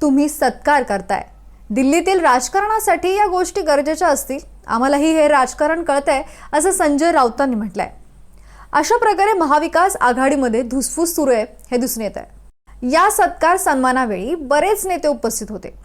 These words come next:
पण शरद पवारांनी फक्त एकनाथ शिंदेंचा सन्मान केला आणि हा सन्मान करत असताना त्यांनी शिंदेंच्या डोक्यावर हात ठेवला. ही गोष्ट वाटते तितकी सोपी नक्कीच नाहीये. एकनाथ शिंदेंना पुरस्कार देताना पवारांनी त्यांची कौतुकानं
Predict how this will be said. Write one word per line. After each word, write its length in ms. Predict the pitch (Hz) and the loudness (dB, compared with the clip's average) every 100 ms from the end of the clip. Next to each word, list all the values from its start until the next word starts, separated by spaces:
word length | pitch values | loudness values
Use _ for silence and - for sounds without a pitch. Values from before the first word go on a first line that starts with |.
| - - - | -20 -20 -8
पण 120 | 247 233 | -6 -6
शरद 300 | - 262 370 | -2 0 2
पवारांनी 580 | 415 370 311 262 226 277 - - - | 2 2 2 0 -4 -6 -10 -20 -4
फक्त 280 | 302 302 302 | 0 0 0
एकनाथ 560 | 233 - 277 285 277 311 | -2 0 -2 0 0 -2
शिंदेंचा 720 | - 269 247 247 269 254 262 | -4 -4 0 2 0 0 -4
सन्मान 540 | 262 - 233 240 285 330 | -4 -6 -4 -2 -2 0
केला 340 | 269 226 262 - - - | 0 2 0 -4 -8 -6
आणि 200 | 226 240 | -4 -6
हा 260 | - 285 403 | -2 2 2
सन्मान 440 | 403 339 294 285 | 2 0 2 0
करत 260 | 269 233 208 | 0 0 -2
असताना 440 | 185 202 180 196 339 - - - | -4 -6 -2 -2 -2 -6 -14 -2
त्यांनी 240 | 269 330 | -2 0
शिंदेंच्या 600 | 339 294 262 294 330 359 | -2 -2 0 -2 0 0
डोक्यावर 460 | 294 220 233 220 233 - - | 0 -2 -4 -4 -6 -8 -2
हात 140 | 220 | -2
ठेवला. 360 | 208 214 190 - - - - - - | -2 -8 -6 -6 -8 -20 -20 -20 -10
ही 80 | 247 | -2
गोष्ट 280 | 240 247 381 | 0 0 0
वाटते 560 | 359 294 226 330 285 240 | 2 2 0 0 0 0
तितकी 260 | 254 - 330 | -8 -4 0
सोपी 360 | 277 226 247 | 0 -2 -6
नक्कीच 300 | 240 - 214 208 | -8 -6 -8 -8
नाहीये. 240 | 202 185 - - _ - - | -10 -12 -16 -20 _ -10 0
एकनाथ 300 | 294 381 415 | 0 2 2
शिंदेंना 440 | 427 403 403 403 | 2 0 0 0
पुरस्कार 520 | 427 330 339 349 370 | 0 0 -2 0 -2
देताना 380 | 339 311 285 294 | 0 -2 0 -2
पवारांनी 540 | 302 254 247 262 247 269 | 0 2 2 0 -2 -4
त्यांची 400 | 254 208 214 262 | -4 -4 -6 -8
कौतुकानं 680 | - 208 196 269 240 202 | -4 -4 -4 -4 -4 -4